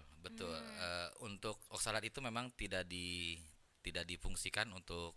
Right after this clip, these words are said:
Speaker 1: eh, tetap tidak bisa dikonsumsi, maaf, seperti
Speaker 2: Hmm.
Speaker 1: itu. Lalu kemudian, karena masanya berbeda,
Speaker 2: Hmm.
Speaker 1: si oksalat itu akan hilang dengan sendirinya.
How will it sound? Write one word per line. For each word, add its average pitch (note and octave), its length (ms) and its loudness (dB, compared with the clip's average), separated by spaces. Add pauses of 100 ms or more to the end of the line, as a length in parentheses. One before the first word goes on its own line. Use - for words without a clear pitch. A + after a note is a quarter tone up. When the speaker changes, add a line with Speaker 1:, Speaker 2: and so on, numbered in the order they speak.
(160)
Speaker 1:
eh, D#2 320 -2 (800)
tetap - 240 -2 (260)
tidak A2+ 160 6
bisa - 80 8
dikonsumsi, A#2 480 4
maaf, E2 160 2 (160)
seperti - 320 0
Speaker 2:
Hmm. D#2 80 -4
Speaker 1:
itu. - 100 -6 (380)
Lalu G2+ 160 4
kemudian, G2+ 480 4 (320)
karena A2+ 320 6
masanya A#2+ 320 10
berbeda, A2+ 640 6 (160)
Speaker 2:
Hmm. A3 400 -14
Speaker 1:
si - 160 4
oksalat G#2+ 400 6
itu F3+ 400 0 (880)
akan A2+ 480 2 (400)
hilang C#3 400 8
dengan A#2 240 4
sendirinya. G#2 560 2